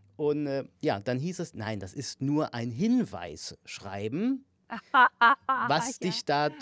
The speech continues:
Speaker 1: ne, was dich aufschlauen soll nach den Paragraphen, die elendlang sind.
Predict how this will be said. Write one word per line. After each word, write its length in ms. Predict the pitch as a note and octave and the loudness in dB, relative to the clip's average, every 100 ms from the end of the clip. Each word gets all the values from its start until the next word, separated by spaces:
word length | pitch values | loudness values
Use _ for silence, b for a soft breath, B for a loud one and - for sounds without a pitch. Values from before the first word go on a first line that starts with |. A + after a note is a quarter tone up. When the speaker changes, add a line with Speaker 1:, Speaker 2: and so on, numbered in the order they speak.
| - | -2
Speaker 1:
ne, 400 | F#3 A3+ F#2 - | 2 2 0 -8
was 180 | A2+ C#3+ | -6 -4
dich 220 | - D3+ | -4 -6
aufschlauen 640 | - E3 G3 - F3+ F#3 F#3 | -2 -2 -2 -2 0 0 0
soll 260 | E3 F#3 F3+ | 2 2 2
nach 200 | C#3 - | -2 -2
den 180 | D#3 | -6
Paragraphen, 880 | D3 C#3+ C3+ C3 - C3 F3+ - F#3+ | -4 -4 -2 -4 -4 -4 -4 -4 -6
die 320 | D3 D3+ D3+ - | -6 -6 -6 -6
elendlang 680 | C#3 G3 F#3 D#3+ B2+ C#3 E3+ | -2 0 0 -2 -4 -2 -4
sind. 360 | E3+ F#3+ A3+ | -4 -6 -8